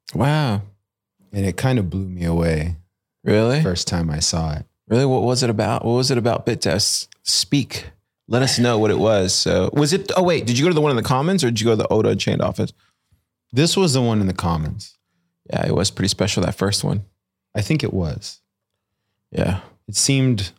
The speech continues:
Speaker 2: a little rough, but in a good way. That's what I
Speaker 1: Right.
Speaker 2: liked about it.
Speaker 1: Right.
Speaker 2: And, uh,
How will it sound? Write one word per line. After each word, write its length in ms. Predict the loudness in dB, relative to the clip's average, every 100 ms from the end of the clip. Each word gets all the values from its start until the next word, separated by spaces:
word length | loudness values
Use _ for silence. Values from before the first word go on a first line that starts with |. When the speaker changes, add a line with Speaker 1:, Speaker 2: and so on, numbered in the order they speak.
| -4
Speaker 2:
a 80 | 0
little 560 | 2 2 2 0 -2 -6
rough, 500 | -2 0 0 -2 -12 _ _ _ _ -2
but 100 | 0
in 80 | 2
a 80 |
good 200 | 2 0
way. 360 | 0 -2 -4 -8 _ _ _ _ _ _ _
That's 100 | -2
what 100 | 0
I 20 |
Speaker 1:
Right. 80 | 2
Speaker 2:
liked 240 | 0 -2 -4
about 300 | -4 -4 -6
it. 140 | -12 -16 _ _ _
Speaker 1:
Right. 360 | 0 0 0 -6 -18 _ _ _ _ _ _ _
Speaker 2:
And, 360 | -4 -2 0 2
uh, 380 | 2 2 -2